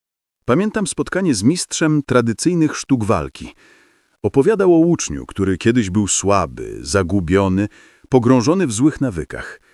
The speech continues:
Przyszedł, by trenować tylko po to, by stać się silniejszym.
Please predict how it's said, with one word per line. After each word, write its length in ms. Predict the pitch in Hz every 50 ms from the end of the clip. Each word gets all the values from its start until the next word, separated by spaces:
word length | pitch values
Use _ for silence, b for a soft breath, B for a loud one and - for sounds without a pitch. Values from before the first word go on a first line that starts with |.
| _ _ _ _ _ _ _ _ _
Przyszedł, 440 | - - 247 240 - 240 202 214 196
by 160 | 160 147 156
trenować 500 | - - 143 143 170 175 156 156 - -
tylko 400 | - - 226 233 226 - - 180
po 260 | - _ - - 139 156
to, 220 | - - 196 180
by 220 | 139 123 139 151
stać 300 | 139 - - - - -
się 140 | - - 170
silniejszym. 720 | - - 95 95 95 95 165 110 73 - - - 64 64